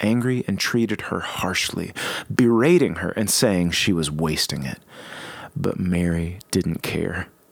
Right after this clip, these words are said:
As the strong smell of that perfume filled Simon's dining room and indeed the whole house, the tears poured down her face and she bent down, pouring some of the oil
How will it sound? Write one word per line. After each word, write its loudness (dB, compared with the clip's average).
As -4
the -2
strong 0
smell 2
of 0
that -4
perfume 0
filled 2
Simon's 2
dining 2
room 4
and 2
indeed 4
the 0
whole 4
house, 0
the 0
tears 0
poured 4
down 2
her -4
face -2
and -4
she 2
bent 0
down, -4
pouring 2
some 0
of 0
the 0
oil 2